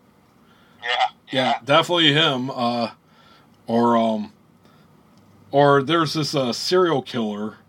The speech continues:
Speaker 2: or was, his name was Pee Wee Gaskins.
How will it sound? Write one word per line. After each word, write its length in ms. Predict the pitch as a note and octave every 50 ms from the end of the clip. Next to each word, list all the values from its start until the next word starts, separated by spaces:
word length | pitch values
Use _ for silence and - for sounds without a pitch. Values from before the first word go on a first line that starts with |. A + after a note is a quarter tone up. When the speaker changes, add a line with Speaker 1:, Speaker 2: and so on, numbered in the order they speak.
| _ _ _ _ -
Speaker 2:
or 180 | C3+ C3 B2
was, 420 | A#2 A#2+ C3 B2+ A#2 A2 G#2+ - -
his 120 | A#2+ A2+
name 200 | B2 C3 C3 B2+
was 140 | A#2+ A2+ A2
Pee 240 | - - - C3 C3
Wee 200 | B2+ B2 A#2 G2+
Gaskins. 1080 | - - A2 A#2 A#2+ A#2 - - - - F#2+ E2+ E2 G2+ A2 - - - - - -